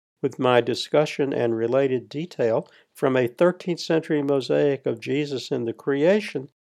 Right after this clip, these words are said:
at the Basilica of Saint Mark in Venice, Italy, discussed in episode one. From the A I C bookstore publications, read chapter two in the Gospel of Luke, annotated and illustrated,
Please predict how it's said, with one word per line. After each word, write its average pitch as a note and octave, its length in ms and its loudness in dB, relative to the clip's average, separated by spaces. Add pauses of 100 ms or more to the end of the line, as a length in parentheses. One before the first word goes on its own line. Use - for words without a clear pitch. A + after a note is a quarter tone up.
(260)
at C3+ 220 0
the D3 80 -2
Basilica D3 640 -2
of A#2 280 0
Saint C#3 280 -4
Mark C3 320 -2
in A2+ 140 -2
Venice, C3 400 0
Italy, C#3 480 -2 (420)
discussed - 580 2
in A#2 240 0
episode A2 560 -4
one. A2 600 -2 (840)
From D3 300 10
the B2 220 6
A D#3+ 340 8
I C#3+ 40 4
C C3+ 240 0
bookstore C3 600 0
publications, B2 1120 0 (400)
read C#3 260 0
chapter E3 480 2
two A3 520 2
in G#2+ 100 4
the A2 100 0
Gospel B2 560 2
of A#2 140 -4
Luke, D#3+ 320 -2
annotated B2+ 680 0
and A2 160 0
illustrated, E3+ 840 0